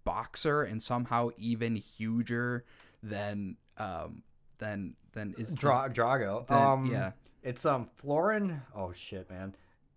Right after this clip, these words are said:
Speaker 2: Montano. I might have just butchered that name.
Speaker 1: Uh,
Speaker 2: Uh, he's playing Victor Drago.
Speaker 1: Okay.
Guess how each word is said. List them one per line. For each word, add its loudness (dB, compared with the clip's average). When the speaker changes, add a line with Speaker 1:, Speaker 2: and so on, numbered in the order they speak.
Speaker 2:
Montano. -4
I -4
might 0
have -4
just -6
butchered -4
that -4
name. -6
Speaker 1:
Uh, -4
Speaker 2:
Uh, 0
he's 0
playing 4
Victor -2
Drago. -4
Speaker 1:
Okay. 0